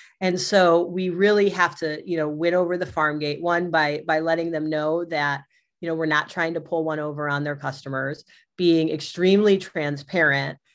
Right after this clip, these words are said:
um, and compensating them for their time and effort. So I think that's really important. Um, also, it's really important for those guys to understand that they're not gonna get their customers involved in a bad situation.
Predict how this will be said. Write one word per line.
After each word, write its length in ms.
um, 340
and 180
compensating 800
them 180
for 160
their 140
time 320
and 80
effort. 420
So 140
I 80
think 220
that's 260
really 240
important. 540
Um, 320
also, 380
it's 180
really 240
important 580
for 140
those 220
guys 240
to 180
understand 600
that 200
they're 120
not 260
gonna 200
get 240
their 120
customers 560
involved 420
in 100
a 40
bad 240
situation. 720